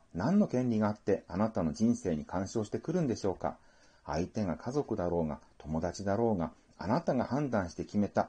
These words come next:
あなたの人生の選択肢に口出しする権利は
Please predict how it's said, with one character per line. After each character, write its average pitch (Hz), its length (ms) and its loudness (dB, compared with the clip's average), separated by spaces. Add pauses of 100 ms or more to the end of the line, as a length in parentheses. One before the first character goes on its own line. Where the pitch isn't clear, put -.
(160)
あ 98 120 -6
な 170 120 2
た 160 140 2
の 95 120 0
人 147 220 0
生 107 200 -4
の 90 100 -4
選 107 240 -2
択 - 260 -6
肢 - 140 -6
に 139 140 -4 (180)
口 - 180 -18
出 90 140 0
し - 60 -10
す - 140 -6
る 95 60 -4
権 123 280 -4
利 110 80 2
は 131 140 0